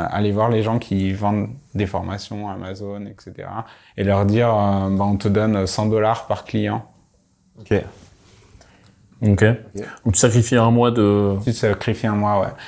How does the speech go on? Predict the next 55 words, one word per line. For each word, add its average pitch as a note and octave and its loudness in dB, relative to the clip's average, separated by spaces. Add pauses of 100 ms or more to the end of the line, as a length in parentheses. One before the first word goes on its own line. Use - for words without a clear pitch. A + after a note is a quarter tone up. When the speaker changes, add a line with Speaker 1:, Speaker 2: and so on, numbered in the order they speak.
(140)
Speaker 1:
En A#2 2
fait, A2+ 2
ce - -4
qui C#3+ 2
est C3+ 4
intéressant, B2+ 2 (240)
en A2+ 2
fait, C#3+ 2
quand B2 2
tu - 0
lances D3+ 2
un C#3 2
business B2+ 2
comme A#2+ 0
ça, C#3 2
il C3 2
y A2 4
a G#2+ 4
deux A#2 2
écoles. A#2+ 0
Il G2+ 0
y G2+ 2
a G2+ 0
l'école, A2+ 0
je G2+ -4
fais B2+ 0
des A2+ 2
levées A2 2
de G#2 -4
fonds, B2 0 (320)
où A2+ 4
là, A#2 2 (420)
tu G#2+ 0
lèves B2 4
parce G#2 0
que - -4
tu G#2 -2
veux A2 0
croître A2+ -2
vite, A2+ 2
mais, G#2 0
et G#2+ 0
du G#2+ 2
coup, B2+ 2
tu A2+ -4
t'en, G#2 -2
tu - -12
t'en G#2 -6
moques B2+ 0
un A#2+ 0
peu C3+ 0
de B2 0
payer G#2+ 0
très - -4
cher A#2 -2